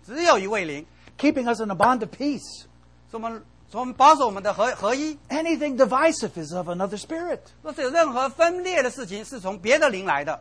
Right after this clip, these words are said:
Speaker 2: Now, for those who are outside the denomination,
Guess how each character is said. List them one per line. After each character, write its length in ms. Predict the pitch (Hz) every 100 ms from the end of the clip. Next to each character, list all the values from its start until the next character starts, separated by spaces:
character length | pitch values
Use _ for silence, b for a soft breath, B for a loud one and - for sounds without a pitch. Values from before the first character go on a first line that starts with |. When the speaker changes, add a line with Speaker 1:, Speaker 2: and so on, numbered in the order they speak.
| 95
Speaker 2:
Now, 440 | 127 233 240 - - _ _ _ _ _ _ b b b b -
for 100 | 190
those 280 | 214 233 220
who 100 | 208
are 140 | 202
outside 600 | 196 208 311 - 294 233
the 100 | 180
denomination, 720 | 151 143 135 123 120 92 -